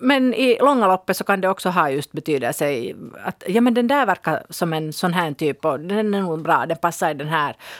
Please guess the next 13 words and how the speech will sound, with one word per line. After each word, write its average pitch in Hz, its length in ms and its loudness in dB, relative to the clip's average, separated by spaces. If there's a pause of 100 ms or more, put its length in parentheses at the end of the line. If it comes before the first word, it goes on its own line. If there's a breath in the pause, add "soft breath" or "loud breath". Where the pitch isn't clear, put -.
arbetsgemenskapen 156 1120 -2
och, 151 160 -2 (460 loud breath)
och - 280 -4 (420)
nu 240 240 2
tror 247 160 2
jag 160 40 4
att 175 60 0
det 247 60 0
har 262 100 4
betydelse 170 460 0
hur, 165 200 2 (160)
hur 185 120 2
du, 151 300 2